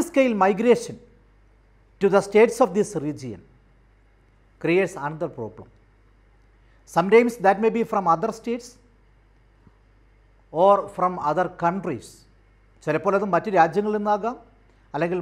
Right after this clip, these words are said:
മറ്റ് സംസ്ഥാനങ്ങളിൽ നിന്നാകാം. And this, uh,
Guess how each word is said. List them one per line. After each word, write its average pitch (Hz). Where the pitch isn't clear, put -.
മറ്റ് 160
സംസ്ഥാനങ്ങളിൽ 151
നിന്നാകാം. 110
And 285
this, 330
uh, 220